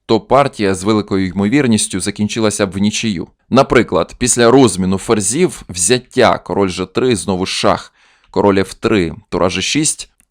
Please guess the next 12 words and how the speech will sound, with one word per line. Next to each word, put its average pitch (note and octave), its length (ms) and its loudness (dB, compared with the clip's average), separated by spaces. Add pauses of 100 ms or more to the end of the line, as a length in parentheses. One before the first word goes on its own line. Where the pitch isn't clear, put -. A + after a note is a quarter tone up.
білі A#2 300 2
грають F#2+ 320 2
Д G#2+ 100 0
сім, E3 380 -2 (320)
тура A2+ 220 4
Д G#2 120 -2
шість, - 520 -6
розмін F#2+ 580 0
пішаків, A2+ 600 -2 (320)
тура A2+ 280 4
С A2+ 140 0
два B2+ 400 2